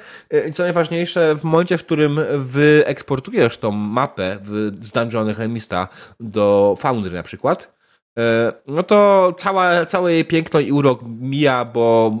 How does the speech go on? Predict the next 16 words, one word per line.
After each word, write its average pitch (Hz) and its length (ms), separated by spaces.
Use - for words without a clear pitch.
Dungeon 123 520
Alchemist 117 640
jest 107 400
aplikacją 110 720
robiącą 117 480
wszystko 104 600
w - 100
trzy - 140
D, 139 460
tak, 127 320
w, 113 80
w 107 440
assetach, 107 720
y, - 40
z, 101 240
z 98 520